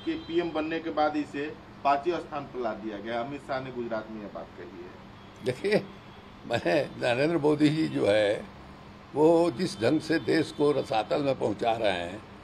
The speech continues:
Speaker 2: ये अमित शाह को अर्थव्यवस्था की क्या समझ है? वो जो दावा कर रहे हैं, आज के दिन हालत ऐसी है कि आपको डॉलर जो है इक्यासी रुपया यानी पैंतीस पैसे, चालीस पैसे पर पहुंच गया।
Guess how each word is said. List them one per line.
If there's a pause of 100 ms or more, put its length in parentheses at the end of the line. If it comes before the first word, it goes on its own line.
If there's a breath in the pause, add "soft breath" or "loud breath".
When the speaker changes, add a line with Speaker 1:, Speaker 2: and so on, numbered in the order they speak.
(480)
Speaker 2:
ये
अमित
शाह
को
अर्थव्यवस्था
की
क्या
समझ
है? (1000)
वो
जो (320)
दावा
कर
रहे
हैं,
आज
के
दिन
हालत
ऐसी
है (560)
कि (140)
आपको (840)
डॉलर
जो
है
इक्यासी
रुपया (840)
यानी
पैंतीस
पैसे,
चालीस
पैसे
पर
पहुंच
गया।